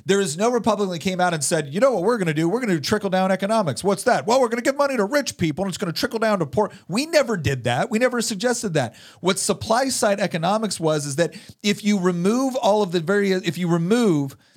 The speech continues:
onerous taxes and regulations and various burdens on the production of goods and services that people want, that actually lifts all boats, because what you're doing is you're making it easier to engage in entrepreneurial activity,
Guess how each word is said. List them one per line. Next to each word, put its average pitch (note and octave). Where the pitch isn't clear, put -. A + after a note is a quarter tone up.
onerous A3
taxes G3+
and F#3+
regulations E3+
and C#3+
various D#3+
burdens D3+
on C#3+
the C3+
production E3
of C3
goods D#3+
and D3+
services D#3
that C#3+
people C3+
want, F3
that F#3+
actually G3
lifts F#3
all G3
boats, D#3+
because D3
what E3
you're D#3+
doing G3
is E3
you're D#3
making D#3+
it D#3+
easier F#3+
to D#3+
engage D#3
in D#3+
entrepreneurial C#3+
activity, D#3